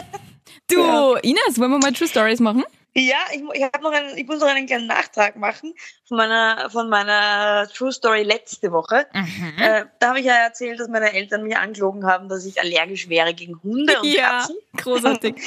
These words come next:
Speaker 2: <laughs> Über einundzwanzig Jahre dachte ich das. Äh, und diese Geschichte war wahr. Und was ich aber letzte Woche noch nicht erzählt hab, ja, also ich hab, kurz zu machen, ich hab sicher vier Wochen jetzt schon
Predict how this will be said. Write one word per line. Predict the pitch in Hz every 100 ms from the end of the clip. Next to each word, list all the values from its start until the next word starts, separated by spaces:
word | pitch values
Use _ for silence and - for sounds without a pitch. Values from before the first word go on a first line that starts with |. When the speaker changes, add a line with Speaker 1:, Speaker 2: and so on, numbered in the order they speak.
| -
Speaker 2:
<laughs> | -
Über | 269 254 262
einundzwanzig | 220 233 240 240 233 247
Jahre | 196 196
dachte | 196 185 - 247
ich | 233 208
das. | - 339 - - _
Äh, | 247 233 233 226
und | 233
diese | 220 214
Geschichte | 226 240 254 202
war | 190 185
wahr. | 170 151 240 403 _ _ - 269 - - - _ _ _ -
Und | 269 262 262 262 240
was | 240
ich | 254
aber | 247
letzte | 240 277
Woche | 240 247
noch | 269 233
nicht | 262 370 -
erzählt | 226 - 208 202
hab, | 262 - _ _
ja, | 202
also | 202 254
ich | 240
hab, | 240 _ _ - -
kurz | 220 -
zu | 220
machen, | 208
ich | 202
hab | 202 - _
sicher | - 277 277
vier | - - 339
Wochen | 254 254
jetzt | 254 -
schon | 240